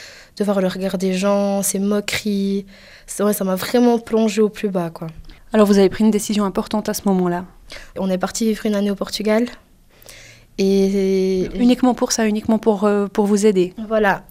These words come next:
Speaker 1: Et puis, je les remercie du fond du cœur parce que c'est, ça m'a vraiment réappris à vivre.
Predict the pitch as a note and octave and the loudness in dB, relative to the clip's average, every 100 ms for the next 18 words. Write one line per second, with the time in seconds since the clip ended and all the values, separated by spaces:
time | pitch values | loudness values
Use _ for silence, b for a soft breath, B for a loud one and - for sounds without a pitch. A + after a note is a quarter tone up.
0 | - G#3+ G#3 - - G#3 G#3 G#3 G#3 G#3 | -4 -2 -2 -6 -6 -2 0 0 0 0
1 | G3 E3+ F#3 G3+ G3 G3 - A3+ G#3+ G3 | -2 -4 -2 -2 -2 -2 -4 -4 -2 -4
2 | F#3+ A#3+ A#3+ G#3+ - G3 G3 G3+ G3 G3 | 0 0 0 -4 -4 -6 -4 -6 -6 -6
3 | F#3+ G3+ A3 G#3+ G#3+ G#3+ - G3 F#3+ G3+ | -6 -4 -4 0 -2 -2 -2 -2 -2 -4